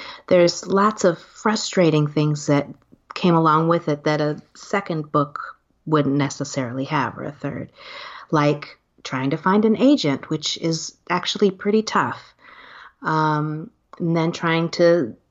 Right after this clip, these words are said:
sell it to publishers who have never heard of you. Um, you've got no street cred. <laughs> You've got no track record. Um,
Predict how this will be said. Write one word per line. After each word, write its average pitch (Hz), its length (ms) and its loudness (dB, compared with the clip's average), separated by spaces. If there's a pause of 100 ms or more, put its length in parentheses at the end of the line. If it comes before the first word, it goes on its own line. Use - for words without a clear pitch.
(160)
sell 254 440 2
it - 280 -4 (100)
to 160 540 -2 (580)
publishers 214 500 0
who 185 80 0
have 160 120 0
never 175 280 0
heard 180 340 0
of 143 220 -2
you. 113 360 -6 (400)
Um, 147 640 2
you've 165 140 -6
got 156 200 0
no 190 260 4
street 165 420 -2
cred. 156 300 0 (220)
<laughs> - 0 -
You've 285 320 0
got 208 240 -4
no 196 220 -4
track 156 400 -10
record. 147 340 -8 (800)
Um, 160 640 0